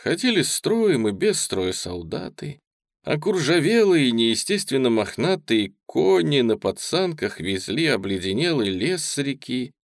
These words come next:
Следом, держа ослабленно вожжи, шли, курили, сморкались солдаты в полушубках.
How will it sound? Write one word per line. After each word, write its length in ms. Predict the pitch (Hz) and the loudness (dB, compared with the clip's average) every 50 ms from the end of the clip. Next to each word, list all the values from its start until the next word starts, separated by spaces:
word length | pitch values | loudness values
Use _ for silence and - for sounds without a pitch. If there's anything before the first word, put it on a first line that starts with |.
| _ _ _ _ _ _ | _ _ _ _ _ _
Следом, 680 | - - - - 123 190 214 202 156 123 104 98 95 | -14 -10 -4 -2 2 2 2 4 2 2 0 0 -2
держа 600 | 92 85 98 110 101 95 95 107 139 180 185 175 | -4 -2 -2 -2 -2 0 0 0 2 2 2 2
ослабленно 680 | 151 - - - 113 156 180 175 143 127 120 117 113 107 | 0 -2 -2 -2 0 2 2 2 2 2 2 4 4 2
вожжи, 720 | 101 95 - 127 175 196 180 160 127 117 123 131 127 110 | 2 0 -2 0 2 2 2 2 0 -2 0 0 0 0
шли, 480 | - - - - 87 101 92 98 - - | 0 -4 -8 -6 -6 -4 -4 -4 -6 -10
курили, 560 | - - - 101 - - - - - - 104 | -10 -6 -6 -4 -4 -4 -4 -4 -4 -4 -4
сморкались 720 | 101 - - 90 95 98 95 - 190 208 208 175 131 - - | -6 -6 -4 -4 -4 -4 -2 -2 0 0 0 0 0 0 0
солдаты 440 | - 98 92 92 - 190 185 - | 0 0 0 2 0 -2 -2 -6
в 40 | - | -14
полушубках. 880 | - - - - - - - - - - - - - - - - - | -8 -8 -8 -8 -8 -12 -10 -10 -10 -10 -10 -14 -20 -20 -20 -20 -20